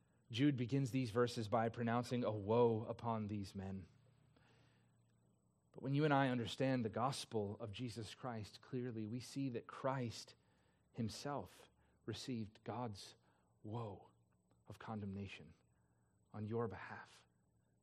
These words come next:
and on mine. Christ took in his own body the condemnation that was reserved for evildoers,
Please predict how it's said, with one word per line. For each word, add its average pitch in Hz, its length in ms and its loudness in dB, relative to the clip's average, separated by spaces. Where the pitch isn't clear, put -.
and 107 100 -4
on 95 160 -4
mine. 92 320 -10
Christ 131 600 2
took - 240 0
in 131 160 0
his 143 460 -2
own 139 440 2
body 117 460 -2
the 143 80 4
condemnation 143 800 2
that 127 120 -4
was 123 200 -2
reserved 123 600 2
for 131 360 2
evildoers, 123 800 0